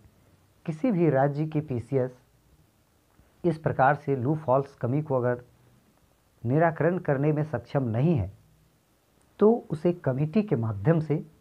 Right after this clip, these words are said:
ऐसा किया जाना चाहिए। ये मेरा अपना व्यक्तिगत राय है। तो मैं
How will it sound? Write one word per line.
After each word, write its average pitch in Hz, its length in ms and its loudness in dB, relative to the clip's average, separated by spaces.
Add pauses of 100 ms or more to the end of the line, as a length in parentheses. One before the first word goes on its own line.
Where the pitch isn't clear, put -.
(600)
ऐसा 151 240 -2
किया 120 340 -2
जाना 107 340 -4 (360)
चाहिए। 90 320 -2 (720)
ये 165 60 2
मेरा 135 280 4
अपना 135 300 -4 (420)
व्यक्तिगत 120 500 -2
राय 92 160 -6
है। - 140 -16 (1500)
तो 160 220 6 (500)
मैं 185 340 4